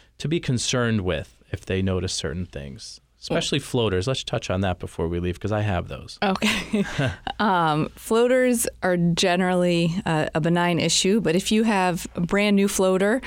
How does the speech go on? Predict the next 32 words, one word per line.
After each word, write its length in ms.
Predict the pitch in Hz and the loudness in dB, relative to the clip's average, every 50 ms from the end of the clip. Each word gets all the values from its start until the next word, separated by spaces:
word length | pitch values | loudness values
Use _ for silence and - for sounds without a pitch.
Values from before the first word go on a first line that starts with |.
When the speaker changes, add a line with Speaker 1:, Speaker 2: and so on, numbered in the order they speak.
| - - - - _ - | -10 -16 -18 -16 _ -2
Speaker 2:
all 160 | - 180 190 | 0 2 2
of 60 | 190 | 2
a 60 | 185 196 | 2 2
sudden 280 | - 190 180 180 175 | 2 2 2 2 2
you 80 | 170 175 | 2 0
see 320 | - - - 180 180 180 | 0 0 2 2 2 2
this 340 | - 170 165 165 - - - - 160 - - | 2 2 0 0 0 0 -2 -2 -4 -4 -2
bug 360 | - 170 170 175 170 170 160 | 0 2 2 2 2 2 2
or 120 | 151 143 143 | 0 0 0
hair 460 | - - 170 165 165 160 156 156 160 - | 0 0 2 2 2 2 2 2 0 0
around 340 | - 156 160 160 160 165 160 156 | 0 0 2 2 2 2 2 2
in 80 | 156 | 2
your 100 | 156 156 147 | 2 2 2
vision, 500 | 156 165 160 151 - 160 160 160 156 156 - - - - - - | 2 2 2 2 2 2 2 2 0 -2 -4 -10 -18 -20 -8 -6
especially 500 | 170 170 - - 185 185 - - 185 175 | -4 -2 0 0 0 0 2 2 4 4
associated 720 | 170 165 - - 175 170 - - 170 170 165 165 165 151 | 4 4 2 2 2 2 2 2 2 2 4 2 2 2
with, 260 | 151 151 151 147 143 143 | 2 2 2 2 2 2
uh, 260 | 143 135 80 - 151 - - - - - - | 0 0 0 -2 -4 -6 -12 -18 -20 -20 -16
flashes 500 | - - - 190 170 175 - - 160 147 | -10 -4 -2 0 0 2 2 2 2 2
of 120 | 160 147 156 | 0 0 2
light 480 | 185 202 226 220 220 214 214 202 - - | 2 2 4 4 4 2 2 0 0 0
or 200 | 170 170 156 151 | 0 0 0 0
a 40 | |
curtain 420 | - - - 226 196 - 202 202 190 | 0 -2 -2 -2 0 2 0 0 0
coming 280 | - 202 185 190 185 | 2 2 2 2 4
down 220 | 175 185 180 180 180 | 2 2 2 2 2
over 220 | 175 160 151 170 | 2 2 2 2
your 140 | 165 165 160 | 2 2 2
vision, 400 | 147 165 170 165 - 170 170 165 | 2 2 2 2 2 2 2 2
those 200 | 160 175 175 - | 2 2 2 2
are 80 | 175 165 | 0 0
definitely 640 | 156 165 165 - 190 165 - 151 165 165 160 156 160 | 0 0 0 0 0 0 0 2 2 2 2 0 0